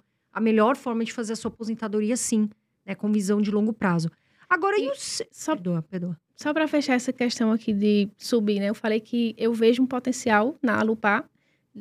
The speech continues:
Speaker 2: que ela se mu-, suba muito, né, no futuro. Aí as pessoas, principalmente o iniciante, pensa que no próximo pregão já vai tá ali, "Ah, Itonilda falou que vai subir muito, então eu vou comprar por isso." Mas leva tempo, né? Às vezes leva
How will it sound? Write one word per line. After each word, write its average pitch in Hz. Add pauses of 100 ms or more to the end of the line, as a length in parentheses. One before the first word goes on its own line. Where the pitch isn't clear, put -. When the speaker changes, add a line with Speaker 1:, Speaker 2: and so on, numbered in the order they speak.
(220)
Speaker 2:
que 247
ela 254
se -
mu-, 349 (260)
suba -
muito, 247
né, 220
no 247
futuro. 240
Aí 226
as 294
pessoas, 240
principalmente 277
o -
iniciante, 247
pensa 262 (380)
que 262 (340)
no 254
próximo 294
pregão 277
já 269
vai 262
tá 269
ali, 254
"Ah, 294
Itonilda 262
falou 269
que 285
vai 262
subir 262
muito, 262
então 277
eu 277
vou 269
comprar 262 (400)
por 311
isso." 254
Mas 254 (300)
leva 269
tempo, 277
né? 220 (100)
Às 226
vezes 226
leva 247